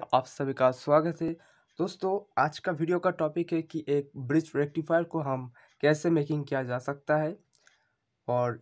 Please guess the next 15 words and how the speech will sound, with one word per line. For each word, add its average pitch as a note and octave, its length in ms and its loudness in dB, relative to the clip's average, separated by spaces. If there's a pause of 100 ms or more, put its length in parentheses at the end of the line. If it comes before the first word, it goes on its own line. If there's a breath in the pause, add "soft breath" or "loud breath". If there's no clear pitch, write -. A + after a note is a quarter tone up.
इसको C#3+ 280 -2
मेकिंग D#3+ 320 0
करने D#3+ 240 0
के D#3 80 -2
लिए D#3 100 0
क्या-क्या C#3+ 480 2 (280)
चाहिए C#3 280 4
हमको D3 440 -2 (200)
कंपोनेंट, C#3 540 -2 (1040)
सब E3 280 2
इस D3+ 160 4
वीडियो D#3 300 4
में E3 120 2
मैं D#3 260 4 (720 soft breath)
बताऊंगा। D3+ 500 4